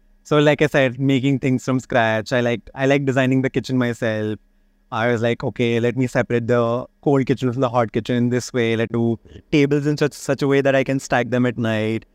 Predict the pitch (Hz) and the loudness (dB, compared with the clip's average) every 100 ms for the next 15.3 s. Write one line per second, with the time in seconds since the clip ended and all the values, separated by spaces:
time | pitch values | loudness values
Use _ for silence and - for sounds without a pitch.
0 | _ _ - 127 135 131 123 135 - 147 | _ _ -6 -2 0 0 2 0 0 2
1 | 131 131 131 101 135 131 131 127 - _ | 4 4 2 2 2 4 2 0 -6 _
2 | _ - 131 127 139 135 127 - 135 123 | _ -2 -2 0 0 2 0 0 0 2
3 | 117 110 120 113 113 113 - _ _ _ | 0 0 -2 0 -2 -4 -10 _ _ _
4 | _ _ - 196 185 160 147 160 160 143 | _ _ 2 2 4 4 4 2 2 0
5 | 139 139 135 143 135 120 123 123 127 131 | 2 2 2 2 0 0 0 0 0 0
6 | 135 135 131 143 - _ 131 135 143 151 | 0 0 0 -2 -6 _ -2 0 0 0
7 | 160 143 160 156 - 147 147 143 127 - | 0 0 0 0 0 0 0 -2 -6 -4
8 | 131 143 143 156 190 - _ _ _ 135 | -2 -2 -2 -2 -4 -6 _ _ _ -4
9 | 131 135 127 135 135 139 - 143 - 143 | 0 0 0 0 0 -2 -2 -2 0 0
10 | 139 151 135 127 127 117 117 104 - _ | 2 2 2 2 2 2 -4 -6 -10 _
11 | _ _ 139 131 127 139 131 123 131 - | _ _ -4 -2 -2 0 0 0 -2 0
12 | 127 117 117 113 - 123 123 120 - 170 | 2 2 2 -2 -2 0 0 0 -2 0
13 | 151 143 131 127 - 139 135 131 139 139 | 2 4 2 2 0 0 0 2 2 0
14 | 131 143 151 147 143 143 131 131 131 120 | 0 0 0 0 0 0 0 0 0 0
15 | 117 120 | 0 -2